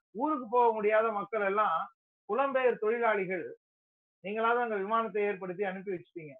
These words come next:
சரி, ரயில் தான் வரலையே, ரயில் வராதுங்கிற நம்பிக்கையில அவர்கள் தண்டவாளத்திலே நடந்து கொண்டு போய்க்கொண்டே இருக்கிறார்கள். ஓரத்தில் தூங்கி இருக்கலாம், ஆனா பூச்சி கடித்து காயம் பட்டு விடுமே என்று ரயில் தண்டவாளத்திலே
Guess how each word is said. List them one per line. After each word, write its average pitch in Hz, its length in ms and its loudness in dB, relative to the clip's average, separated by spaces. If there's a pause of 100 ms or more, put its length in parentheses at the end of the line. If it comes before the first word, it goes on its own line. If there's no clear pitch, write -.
(1000)
சரி, 254 280 2
ரயில் 254 320 2
தான் 302 180 4
வரலையே, 254 480 4
ரயில் 262 320 4
வராதுங்கிற 285 640 4
நம்பிக்கையில 247 840 2 (480)
அவர்கள் 202 420 4
தண்டவாளத்திலே 269 540 6
நடந்து 247 340 0
கொண்டு 247 180 -2 (280)
போய்க்கொண்டே 240 400 2
இருக்கிறார்கள். 220 580 2 (520)
ஓரத்தில் 262 840 2 (420)
தூங்கி 254 240 -8
இருக்கலாம், 214 460 -4 (300)
ஆனா 220 520 0 (320)
பூச்சி 311 420 -4
கடித்து 247 460 -2
காயம் 247 360 4
பட்டு 233 240 0
விடுமே 220 320 0
என்று 220 240 -4
ரயில் 240 340 -2
தண்டவாளத்திலே 220 680 0